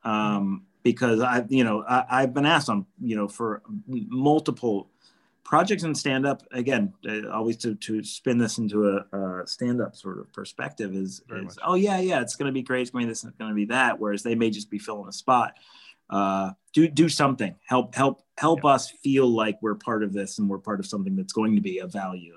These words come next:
Speaker 1: of fun,
Speaker 2: Yeah.
Speaker 1: and whatever it is. Uh, s-, and yes, you're right. Manufacturing something, not in a false way, but in a,
Speaker 2: Mm-hmm.
Speaker 1: in a realistic way, like, learn who you, the people you're gonna bring onto a project and what's
Speaker 2: Yeah.
Speaker 1: going to make them feel like they're invested,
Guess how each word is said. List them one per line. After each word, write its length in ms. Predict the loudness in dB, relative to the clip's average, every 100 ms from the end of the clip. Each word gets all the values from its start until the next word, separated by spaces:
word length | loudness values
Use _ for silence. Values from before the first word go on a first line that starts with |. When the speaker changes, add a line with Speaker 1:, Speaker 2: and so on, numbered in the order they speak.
| -18
Speaker 1:
of 100 | -12
fun, 260 | -8 -8 -8
Speaker 2:
Yeah. 60 |
Speaker 1:
and 360 | -10 -12 -20 -20 _ -14
whatever 360 | -12 -12 -12
it 80 | -12
is. 240 | -14 -16 _ _ -20 _ -4
Uh, 280 | 0 0 0
s-, 140 | 2
and 140 | 6
yes, 280 | 8 6 4
you're 100 | 2
right. 260 | 4 4 4
Manufacturing 680 | 2 -2 -2 -4 -2 -2 -2
something, 600 | -2 -2 0 -2 -4 -8 _ _
not 240 | 2 6 6
in 100 | 6
a 300 | 6 4 4 0 _ _ _ _ _
false 320 | -4 -2 -4
way, 240 | -6 -6 -8
but 180 | -8 -6
in 120 | -4
a, 120 | -4
Speaker 2:
Mm-hmm. 160 | -6 -8 _ _ 0
Speaker 1:
in 80 | 2
a 80 |
realistic 500 | 6 6 4 2 -2
way, 340 | 2 2 2 0
like, 220 | -6 -12 -6
learn 240 | -2 -2
who 140 | 2
you, 140 | 2 2
the 120 | 0
people 260 | -4 0 2
you're 220 | 2 0
gonna 220 | 0 -2
bring 180 | -2 -2
onto 380 | -2 -4 -4 -4
a 60 |
project 500 | 0 0 -2 -8 -12
and 120 | -10 -8
what's 220 | -8 -8
Speaker 2:
Yeah. 60 | -6
Speaker 1:
going 240 | -4 -4
to 380 | -2 -2 -2 -4 _ _ _ _ _ _ -4
make 240 | 0 0
them 300 | 0 0 0
feel 280 | 0 2 4
like 220 | 4 2
they're 180 | 0 0
invested, 480 | 0 0 -2 -4 -8